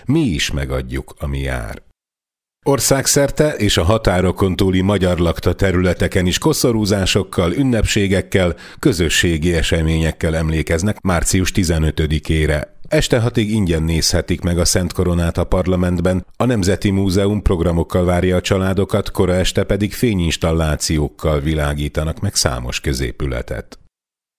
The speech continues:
Telefonon tárgyalt a külgazdasági és külügyminiszter az ukrán elnöki hivatal vezetőjével. Szijjártó Péter és Andriy Jermak megerősítették, folytatják az egyeztetéseket a kárpátaljai magyar közösség jogainak helyreállítása érdekében. Megállapodtak arról, hogy új határátkelőt nyitnak Nagyhódos és Nagypalát között,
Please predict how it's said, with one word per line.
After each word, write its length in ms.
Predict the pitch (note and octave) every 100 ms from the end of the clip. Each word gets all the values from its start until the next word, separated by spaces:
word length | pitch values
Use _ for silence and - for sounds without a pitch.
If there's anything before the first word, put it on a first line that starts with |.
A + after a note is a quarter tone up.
| _ -
Telefonon 500 | A#2 G#2 A2+ G#2 F#2+
tárgyalt 400 | G#2 G2+ G#2 G#2
a 80 |
külgazdasági 760 | - B2 F#2+ F2 F2+ - F#2+ F#2
és 200 | F#2+ F2+
külügyminiszter 680 | - G2 F2+ F#2 F2+ - G2
az 100 | G2
ukrán 400 | A2 - E2 D2+
elnöki 460 | D#2 D2+ D#2 -
hivatal 420 | D#2 D#2 D2+ D#2+ D2+
vezetőjével. 800 | D#2 D#2 D2+ D#2+ D#2+ D2+ D#2 D2 -
Szijjártó 520 | - F3 C#3 - A#2+
Péter 340 | C3+ B2 A#2+
és 140 | G#2+ -
Andriy 300 | B2+ A#2+ A2
Jermak 320 | A2 G#2 G2
megerősítették, 1080 | A2+ G2+ F2+ F2 - F#2 F2+ - F#2+ F2 -
folytatják 640 | - F3+ - A2+ A2 G2
az 140 | G#2 G2
egyeztetéseket 920 | G#2+ F#2+ - F#2+ G2+ F#2 G#2 A2+ G#2+
a 40 | -
kárpátaljai 720 | A2 - F2 - F2+ F2 F2
magyar 320 | F2+ F2 E2+
közösség 680 | F#2+ E2+ F2+ - F#2+ F2
jogainak 560 | F#2 F2+ F2+ F2+ F#2 F#2+
helyreállítása 1200 | - A#2 E2 D2 C#2+ C#2 C#2+ C#2 D2+ C#2+ C2+ E2+
érdekében. 800 | D#2 D2 C#2 D2 E2+ D#2 E2 D2 C2+
Megállapodtak 760 | G2 E2+ E2+ E2+ F#2 F2 F#2
arról, 360 | G2 G2+ F#2 G#2
hogy 240 | F#2 G2+
új 260 | G#2+ C3 G2+
határátkelőt 840 | D#2+ D#2+ D#2+ D#2 D2+ - E2 D#2+ -
nyitnak 340 | D#2+ F2+ -
Nagyhódos 600 | G2+ F#2 - F#2 F2 -
és 140 | F#2
Nagypalát 560 | - F2 - F2+ F2 E2+
között, 420 | F#2+ E2+ F2+ -